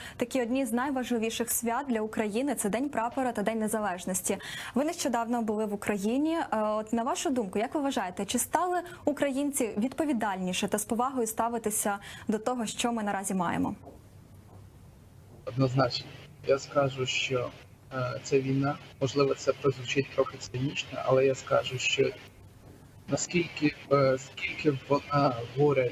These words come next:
Speaker 2: і біди не принесла, але вона також принесла з собою дуже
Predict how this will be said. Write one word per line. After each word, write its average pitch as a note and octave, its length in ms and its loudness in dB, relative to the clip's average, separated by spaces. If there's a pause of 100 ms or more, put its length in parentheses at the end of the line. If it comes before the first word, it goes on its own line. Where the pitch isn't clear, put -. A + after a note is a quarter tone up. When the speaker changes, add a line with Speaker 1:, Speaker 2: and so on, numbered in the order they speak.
Speaker 2:
і B2 380 4 (680)
біди C#3 240 4
не C3+ 120 4
принесла, - 600 -2 (160)
але C3+ 260 6
вона C3+ 500 0
також - 320 -4
принесла C3+ 580 -4
з - 100 -14 (140)
собою B2 200 -4 (100)
дуже C#3+ 240 -8